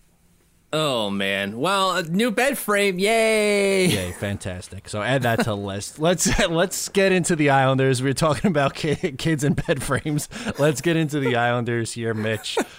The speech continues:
Speaker 2: A lot to get to. Uh, we're gonna start off, though, with, uh, uh, down on the farm. So I wanna give you a ton of credit. Not that I don't, uh, already, but you've been doing a ton of work with the prospects.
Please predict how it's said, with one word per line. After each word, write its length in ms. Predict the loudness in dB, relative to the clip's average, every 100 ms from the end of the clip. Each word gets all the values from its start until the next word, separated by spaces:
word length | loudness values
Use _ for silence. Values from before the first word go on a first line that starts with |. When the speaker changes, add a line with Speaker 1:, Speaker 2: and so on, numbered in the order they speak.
| -8 -2
Speaker 2:
A 100 | 0
lot 300 | 2 0 -2
to 100 | -2
get 300 | 0 0 -2
to. 360 | -2 0 0 0
Uh, 280 | -2 0 0
we're 140 | -2
gonna 220 | 0 -2 -2
start 500 | -4 0 2 2 2
off, 420 | 2 2 -2 -8
though, 420 | -6 -4 -4 -6 -10 -20 -20 _
with, 440 | -8 -4 -4 -8 -12
uh, 340 | -6 -2 -2 -6 -6
uh, 160 | -6 -4
down 320 | 0 2 2
on 120 | 0
the 80 | -2
farm. 440 | -4 -4 -4 -6
So 220 | -6 -2
I 160 | 0 0
wanna 220 | 0 0
give 200 | 0 0
you 140 | 0 0
a 40 |
ton 200 | -2 -4
of 80 | -4
credit. 280 | -6 -6 -4
Not 200 | -4 -6 _ -20 _ _ -14
that 100 | -12
I 80 |
don't, 280 | -8 -8 -8 -10
uh, 140 | -8
already, 380 | -6 -6 -6 -8 -6
but 260 | -6 -6
you've 340 | -8 -4 -2 0
been 160 | 0
doing 220 | 2 2 0
a 60 |
ton 200 | 0 -2
of 60 | 0
work 220 | 0 0
with 100 | -4
the 80 | -4
prospects. 680 | 0 0 -2 -2 -4 -4